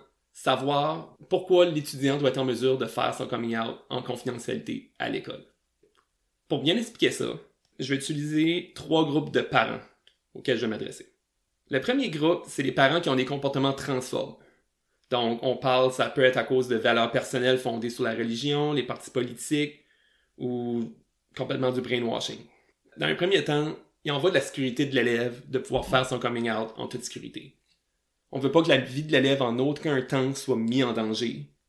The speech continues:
ou que l'é-, l'élève, justement, soit expulsé de la maison, par exemple. Le fait que l'élève puisse faire son coming out à l'école va lui permettre de s'épanouir pleinement de ses études, puis dans sa vie sociale. Ça va augmenter grandement son bien-être et réduire considérablement ses risques de suicide.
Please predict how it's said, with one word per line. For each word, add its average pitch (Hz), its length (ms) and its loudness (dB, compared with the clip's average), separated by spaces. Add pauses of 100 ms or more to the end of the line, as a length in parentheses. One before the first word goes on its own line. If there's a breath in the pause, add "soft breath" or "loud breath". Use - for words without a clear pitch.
ou 117 100 -8
que 123 120 0
l'é-, 117 380 -2
l'élève, 127 360 2
justement, 123 320 -4
soit 120 160 -6
expulsé 117 380 -8
de 117 40 -10
la 113 80 -6
maison, 113 260 -6
par 117 120 -12
exemple. - 360 -14 (1080)
Le 135 140 4
fait 170 500 0
que 147 80 0
l'élève 143 320 4
puisse 139 240 -2
faire 131 240 4
son 156 140 -2
coming 156 240 0
out 156 100 0
à 165 40 2
l'école 151 360 0
va 131 140 0
lui 123 100 0
permettre 131 300 0
de 131 60 2
s'épanouir 123 520 -4
pleinement 127 380 0
de 160 60 -6
ses 175 180 2
études, 175 480 0 (100)
puis 147 100 -8
dans 135 140 0
sa 131 140 2
vie 127 40 -6
sociale. - 480 -4 (800)
Ça 113 140 -2
va - 200 0
augmenter 135 420 -2
grandement 131 440 0
son 175 140 -2
bien-être 170 480 0
et 139 100 0
réduire 139 320 -2
considérablement 139 920 0
ses 131 200 -6
risques 120 220 -2
de 120 60 0
suicide. 117 500 -8